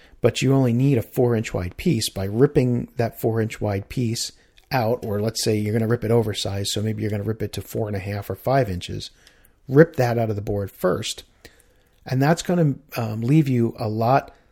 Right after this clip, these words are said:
less lumber that you have to plane away to remove that cup. So once I have everything cross-cut and ripped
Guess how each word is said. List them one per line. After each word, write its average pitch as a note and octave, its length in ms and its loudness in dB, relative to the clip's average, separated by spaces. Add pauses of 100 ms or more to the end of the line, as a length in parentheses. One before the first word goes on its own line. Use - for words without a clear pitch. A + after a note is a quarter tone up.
(140)
less A#2 520 -2
lumber B2 380 2
that A2 200 -6
you A2+ 80 0
have G2+ 120 -4
to - 80 -4
plane G#2 260 -2
away A2+ 400 0
to - 180 -2
remove G#2+ 580 0
that F#2+ 340 -10
cup. - 260 -8 (840)
So - 160 0
once D3+ 240 6
I E3 80 6
have D3 180 4
everything C3+ 340 0
cross-cut B2 520 -2
and A#2+ 200 -4
ripped - 360 -4